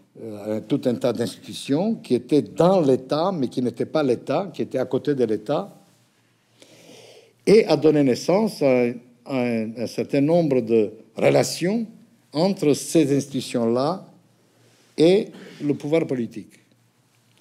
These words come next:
Quand vous essayez de transposer cette, ce système dans d'autres systèmes de foi,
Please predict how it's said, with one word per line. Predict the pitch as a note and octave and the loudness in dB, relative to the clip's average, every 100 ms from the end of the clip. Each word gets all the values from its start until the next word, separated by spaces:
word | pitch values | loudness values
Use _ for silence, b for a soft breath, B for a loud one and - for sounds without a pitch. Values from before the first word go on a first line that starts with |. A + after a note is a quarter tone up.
| _ _ _ _ _ _ _ _ | _ _ _ _ _ _ _ _
Quand | - A3 | 2 4
vous | A3+ G#3+ | 4 4
essayez | G#3 G3 G3+ | 4 6 6
de | D#3+ | 4
transposer | D3 E3 E3 D#3 A#2+ C#3+ A#2+ | 2 0 2 0 4 4 2
cette, | - A#2 - A#2 | -2 -8 -6 -6
ce | G2 B2 | -6 -8
système | - A#2 - C3+ A2+ F2+ - _ - | -10 -12 -4 0 0 -2 -16 _ -18
dans | A2+ C3 B2 | -4 -2 -2
d'autres | A#2+ F3+ G3 B2 | 2 2 4 -2
systèmes | A2+ - A2 | -4 -4 -6
de | G2 | -6
foi, | F#2 - C3+ G3 - | -10 -6 -4 -4 -8